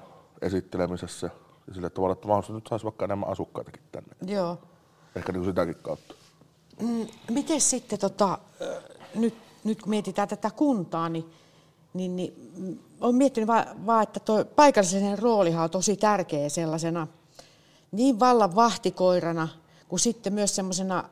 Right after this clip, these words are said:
Speaker 2: niin asukkaiden tunteiden tulkkina kuin tiedonjakajana taas kunnasta asukkaille päin. Et
Speaker 1: Eikä
Speaker 2: silloin val-
Speaker 1: pelkästään kunnasta asukkaille päin, vaan, niinku, jos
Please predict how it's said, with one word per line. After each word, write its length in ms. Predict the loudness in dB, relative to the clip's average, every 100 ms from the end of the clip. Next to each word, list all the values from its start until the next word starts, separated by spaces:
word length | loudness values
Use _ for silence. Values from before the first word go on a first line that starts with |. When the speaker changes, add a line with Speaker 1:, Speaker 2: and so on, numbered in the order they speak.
| -4
Speaker 2:
niin 260 | -4 -2
asukkaiden 600 | 0 2 2 2 0 0
tunteiden 520 | 0 0 2 2 2 2
tulkkina 480 | 0 -2 -2 -4
kuin 140 | -2 0
tiedonjakajana 840 | 2 4 6 4 2 0 0 -2
taas 240 | -2 -2
kunnasta 460 | 0 0 0 -2 0
asukkaille 680 | 0 0 -4 -6 -12 -10 -12 _
päin. 240 | -2 -2 -6
Et 80 | -12 _ _ _ _
Speaker 1:
Eikä 160 | -4 2
Speaker 2:
silloin 220 | 4 6
val- 80 | 8
Speaker 1:
pelkästään 360 | 6 4 2
kunnasta 420 | 4 4 4 4 2
asukkaille 420 | 2 0 2 0
päin, 380 | 0 6 6 8
vaan, 160 | 4
niinku, 140 | 2
jos 120 | -2